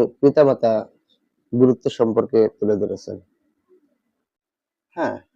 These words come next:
এরপর তিনি পিতা, মাতা, শিক্ষক, এই তিনজনের প্রভাব অনন্তকালে গিয়ে শেষ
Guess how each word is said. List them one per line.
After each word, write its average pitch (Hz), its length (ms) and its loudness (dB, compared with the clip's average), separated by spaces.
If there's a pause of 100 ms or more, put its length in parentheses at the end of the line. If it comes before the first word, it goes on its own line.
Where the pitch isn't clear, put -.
(500)
এরপর 135 240 0
তিনি 147 300 4 (800)
পিতা, 131 320 4
মাতা, 123 320 0
শিক্ষক, - 480 -8 (1080)
এই 117 140 -4
তিনজনের 156 760 0
প্রভাব 123 380 0
অনন্তকালে 123 520 2
গিয়ে 107 140 -2
শেষ 98 240 -12